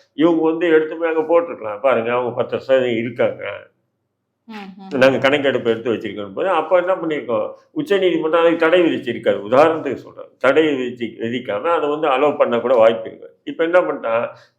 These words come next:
Speaker 1: மாநில அரசு கடந்த தேர்தல்ல வந்து அ தி மு கவுடைய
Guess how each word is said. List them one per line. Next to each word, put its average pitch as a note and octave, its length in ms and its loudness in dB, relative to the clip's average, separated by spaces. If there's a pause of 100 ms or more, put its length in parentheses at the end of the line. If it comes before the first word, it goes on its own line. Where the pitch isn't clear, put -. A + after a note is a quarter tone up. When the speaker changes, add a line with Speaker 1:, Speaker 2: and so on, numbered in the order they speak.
Speaker 1:
மாநில D#3 400 0
அரசு C#3+ 300 -2
கடந்த C#3 380 2
தேர்தல்ல C#3+ 500 4
வந்து C3+ 340 -6 (400)
அ D3 140 6
தி D#3 160 0
மு D3 200 -2
கவுடைய B2 800 -2